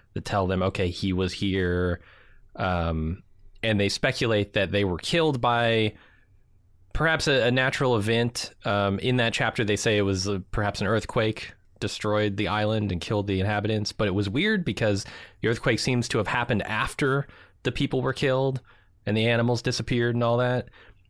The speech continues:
And then later in the book, I guess they sort of come to the conclusion, uh, uh, on their own, I,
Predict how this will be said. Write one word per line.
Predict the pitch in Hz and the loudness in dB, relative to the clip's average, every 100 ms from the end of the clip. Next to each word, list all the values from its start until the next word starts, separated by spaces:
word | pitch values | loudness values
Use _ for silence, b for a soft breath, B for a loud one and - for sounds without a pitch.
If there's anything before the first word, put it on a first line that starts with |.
| _ | _
And | 131 | 0
then | 131 123 | 2 4
later | 131 127 | 4 4
in | |
the | 110 | 2
book, | 113 110 | 2 2
I | 98 | 0
guess | 98 90 - | 2 0 0
they | 101 92 87 87 85 - _ _ | 0 2 2 0 -2 -6 _ _
sort | - - 98 | -6 0 2
of | 92 82 | 0 -2
come | - 98 | -2 -2
to | 95 | -4
the | |
conclusion, | 90 90 - 95 87 90 85 82 b b b b b - | -4 -4 -2 0 0 0 0 -4 b b b b b -4
uh, | 135 - | -2 -2
uh, | 131 | -2
on | 156 156 | 2 4
their | 135 | 4
own, | 139 | 4
I, | 123 | 4